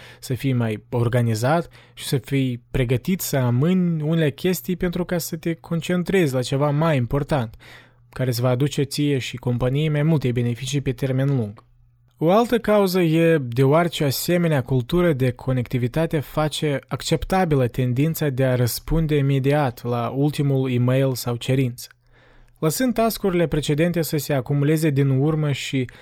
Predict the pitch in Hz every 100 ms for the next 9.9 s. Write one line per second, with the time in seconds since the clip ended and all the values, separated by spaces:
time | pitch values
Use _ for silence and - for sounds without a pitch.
0 | - - - 147 135 147 160 147 139 -
1 | - - 131 131 147 143 131 131 131 120
2 | - - - - 127 135 - 147 135 120
3 | 120 - - 127 120 120 - 123 - -
4 | _ _ _ _ _ _ _ _ _ _
5 | _ - 185 233 196 131 127 151 165 156
6 | 135 - 151 151 - 156 - 139 151 156
7 | 131 131 127 135 123 151 139 135 120 -
8 | 143 139 - 131 147 139 123 120 113 -
9 | - 113 120 - 127 123 - - -